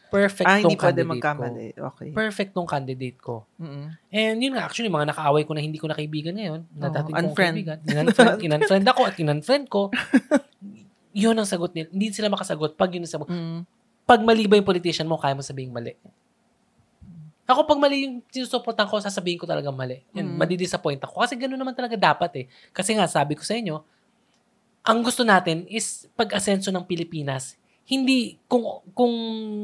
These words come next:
Speaker 1: itong politician na to, hindi tao yung gusto kong kampihan. Ang gusto kong
Speaker 2: Mm.
Speaker 1: kampihan, yung, yung policies, paano patakbuhin ng Pilipinas, yun ang gusto ko.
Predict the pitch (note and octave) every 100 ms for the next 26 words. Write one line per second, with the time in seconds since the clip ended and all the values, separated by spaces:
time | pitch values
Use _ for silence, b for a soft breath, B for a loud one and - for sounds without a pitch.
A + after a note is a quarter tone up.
0 | G#3 G#3 G3 F#3+ _ - G3 A#3+ G#3 A#3
1 | A3 G#3 G3 F#3 E3+ F3+ G#3+ G#3 - F#3+
2 | G3 F#3+ G3+ G3 G3 F#3 F#3 F3+ F#3+ G#3
3 | F#3+ G3 F3+ F3 D3+ D#3 D3+ F3+ G#3 A3+
4 | - F3 F#3 G3 A3 G3 b b b _
5 | D#3 C3+ C3 C3 G3 A3+ A#3 A3 A3 -
6 | C#3+ C3+ C#3 C3 C#3+ C#3 C3 C#3+ D#3 G#3+
7 | G#3 G3+ B3 A#3+ G3+ - -